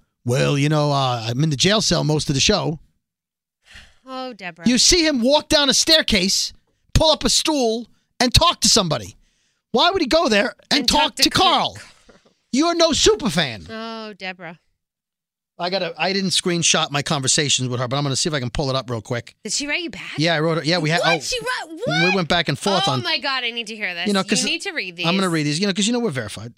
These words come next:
Speaker 1: I'm, I'm
Speaker 2: Uh,
Speaker 1: verified. Hold on.
Speaker 2: well, you are.
Speaker 1: Yeah. Well, I, oh, I'm sorry.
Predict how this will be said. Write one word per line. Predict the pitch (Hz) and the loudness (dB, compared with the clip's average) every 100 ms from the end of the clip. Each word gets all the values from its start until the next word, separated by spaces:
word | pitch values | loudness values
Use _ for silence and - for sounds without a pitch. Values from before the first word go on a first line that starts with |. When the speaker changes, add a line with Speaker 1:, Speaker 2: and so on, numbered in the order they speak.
| - | -10
Speaker 1:
I'm, | 180 170 | -8 -6
I'm | - | -6
Speaker 2:
Uh, | 170 147 | -6 -4
Speaker 1:
verified. | 120 - 131 | -6 -6 -6
Hold | 175 | -4
on. | 120 139 147 - | -4 -6 -8 -16
Speaker 2:
well, | 202 | -16
you | 185 196 | -14 -16
are. | 180 151 170 165 - | -14 -12 -12 -14 -4
Speaker 1:
Yeah. | 160 147 - - | -2 -2 -6 -4
Well, | 165 | -2
I, | 147 143 | -2 -2
oh, | 151 147 | 0 0
I'm | 135 | -2
sorry. | - 98 101 101 | -4 -6 -10 -12